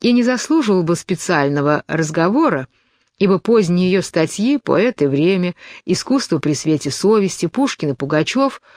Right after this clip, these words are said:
более глубоко продуманы и цельны. Однако это первая попытка Цветаевой вслух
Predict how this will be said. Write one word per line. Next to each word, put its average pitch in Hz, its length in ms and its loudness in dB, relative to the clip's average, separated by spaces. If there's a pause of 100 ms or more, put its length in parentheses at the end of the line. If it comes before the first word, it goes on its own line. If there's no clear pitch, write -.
(480)
более 247 640 2
глубоко 208 580 2
продуманы 196 720 2
и - 20 0
цельны. 131 540 -2 (1040)
Однако 180 420 2
это 180 320 0
первая 160 380 0
попытка 147 480 -2
Цветаевой 170 720 0 (360)
вслух 220 520 0